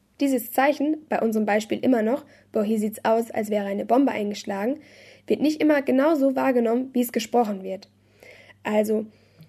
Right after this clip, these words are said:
zum Beispiel wird Bedeutungsirrelevantes vom Empfänger einfach weggestrichen und aber auch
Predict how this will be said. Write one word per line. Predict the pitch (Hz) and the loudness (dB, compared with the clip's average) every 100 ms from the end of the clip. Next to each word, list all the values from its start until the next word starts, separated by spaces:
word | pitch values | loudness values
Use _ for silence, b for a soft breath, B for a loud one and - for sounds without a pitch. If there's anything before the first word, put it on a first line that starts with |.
| b b _ _ | b b _ _
zum | 247 | 0
Beispiel | 240 254 269 302 302 | 4 2 2 0 2
wird | 262 254 - | 2 0 -4
Bedeutungsirrelevantes | 214 220 240 240 233 220 - - 330 277 214 208 202 202 269 311 - _ | -2 2 2 2 -2 -4 -2 2 4 4 2 -2 -4 0 0 0 -14 _
vom | - 233 | -4 -2
Empfänger | 220 220 254 254 247 | 0 0 2 2 2
einfach | 220 220 220 | -2 -4 0
weggestrichen | 254 269 214 - 202 202 202 202 _ _ _ _ b b b b b _ | 0 0 -4 -4 -10 -10 -12 -14 _ _ _ _ b b b b b _
und | 226 302 - | 0 0 -2
aber | 226 220 - | -4 -4 0
auch | 233 311 | 2 2